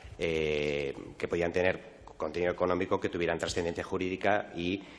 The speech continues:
eh, informaba, pre-, eh, hay actuaciones en las cuales mi asesoramiento es preceptivo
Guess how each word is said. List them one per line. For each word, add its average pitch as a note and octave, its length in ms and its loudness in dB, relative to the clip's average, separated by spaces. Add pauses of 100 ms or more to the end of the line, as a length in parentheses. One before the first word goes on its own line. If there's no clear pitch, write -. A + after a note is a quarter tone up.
(200)
eh, C#2+ 500 2
informaba, E2 600 2
pre-, F2+ 240 0
eh, D#2+ 220 2
hay D#2 160 2
actuaciones F2 460 0
en E2 40 -4
las E2 140 0
cuales F2 260 0
mi E2+ 80 0
asesoramiento D#2 560 -2
es - 80 -4
preceptivo G2+ 680 2